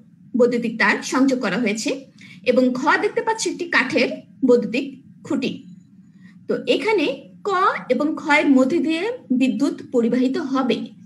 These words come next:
কিন্তু গ এর মধ্যে দিয়ে বিদ্যুৎ পরিবাহিত হবে না। কেন হবে না, সেই বিষয়গুলোই আমরা আজকে আমাদের ক্লাসে জানব। দেখো, ক ও খ এর মধ্যে দিয়ে তড়িৎ প্রবাহ চলে কেন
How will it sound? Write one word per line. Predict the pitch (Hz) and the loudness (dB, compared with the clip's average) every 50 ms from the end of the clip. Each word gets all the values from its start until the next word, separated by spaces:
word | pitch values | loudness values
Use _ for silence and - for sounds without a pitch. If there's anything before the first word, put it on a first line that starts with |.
| - - | -10 -4
কিন্তু | 339 381 480 - 440 | -4 -4 0 0 0
গ | 277 254 - | 2 2 2
এর | 254 247 254 262 262 | 4 4 4 4 4
মধ্যে | 269 254 240 240 220 - 330 | 4 4 2 2 0 -2 -2
দিয়ে | 277 381 370 | 0 0 0
বিদ্যুৎ | 269 220 254 254 196 - 277 285 262 - | 0 0 0 0 0 0 -2 -4 -4 -2
পরিবাহিত | - 226 214 214 - 247 247 254 262 339 | 0 0 0 2 0 -2 -2 -2 -2 -4
হবে | 294 269 226 226 208 180 214 180 | -4 -4 -4 -4 -2 -2 -2 -2
না। | 139 87 - - - - - - - - - - - - | -2 -4 -4 -6 -10 -16 -20 -20 -20 -20 -20 -20 -8 -4
কেন | 370 359 370 392 | 0 2 2 4
হবে | 453 480 440 392 415 427 415 349 | 2 2 2 0 -2 -2 0 0
না, | 320 277 226 254 - - - - - - - - - - - - - - - - | 2 2 2 2 0 -2 -6 -12 -18 -20 -20 -20 -20 -20 -20 -20 -20 -20 -18 -14
সেই | - - - 330 311 277 | -12 -6 -4 -2 0 2
বিষয়গুলোই | 220 277 277 339 339 349 - 381 370 440 453 | 2 2 2 2 0 0 0 2 2 2 2
আমরা | 349 262 233 214 196 | 2 2 2 2 2
আজকে | 214 254 - - - 254 494 | 2 0 -4 -4 -4 -2 0
আমাদের | 508 294 233 202 202 202 | 0 0 0 0 -2 -2
ক্লাসে | - - - 220 - 220 | -2 -2 -4 -2 -4 -2
জানব। | - 202 165 147 135 139 - - 117 - - - - - _ - - - - - - - - 262 | -2 -2 -2 -2 -2 -4 -4 -6 -8 -12 -16 -20 -20 -20 _ -20 -20 -20 -20 -20 -20 -6 -2 -2
দেখো, | 262 262 262 - 269 277 - | 0 0 0 0 -2 -2 0
ক | - 311 302 - - - - - | 0 0 2 2 0 0 2 2
ও | 269 277 269 - | 2 2 2 0
খ | - 285 233 247 381 - - - - - - - | -2 -2 0 0 -2 -4 -8 -14 -20 -16 -6 0
এর | 294 277 | 4 8
মধ্যে | 285 269 277 277 - - | 8 10 10 8 8 4
দিয়ে | - - 381 381 | 2 2 0 0
তড়িৎ | - - 285 247 - - | 0 -2 0 0 0 0
প্রবাহ | - 254 220 277 285 359 | 0 0 0 2 -2 -4
চলে | - - - 339 285 294 302 320 277 - | -4 -4 -2 0 0 0 0 -2 -4 -4
কেন | - 294 302 311 285 | -2 -2 2 2 2